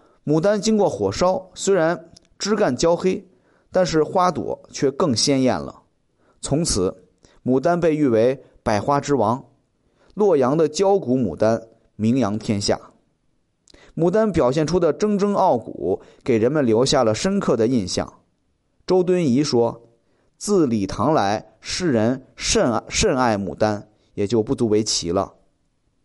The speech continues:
美色引发的追捧。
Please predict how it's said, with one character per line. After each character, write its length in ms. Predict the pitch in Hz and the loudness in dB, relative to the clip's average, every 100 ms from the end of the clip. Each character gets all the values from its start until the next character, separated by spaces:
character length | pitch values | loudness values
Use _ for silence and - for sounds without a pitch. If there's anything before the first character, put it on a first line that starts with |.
| _ _ _ _ _ _ _ _ _ _ _ _ _ _ _ _ _ _ _ _ _ _ _ _ _ _ | _ _ _ _ _ _ _ _ _ _ _ _ _ _ _ _ _ _ _ _ _ _ _ _ _ _
美 240 | 127 117 | 0 0
色 280 | 110 - 170 | 2 2 2
引 200 | 117 92 | 0 -6
发 200 | 87 135 | -2 0
的 80 | 107 | 0
追 240 | - 151 | 0 0
捧。 240 | 143 - | 0 -4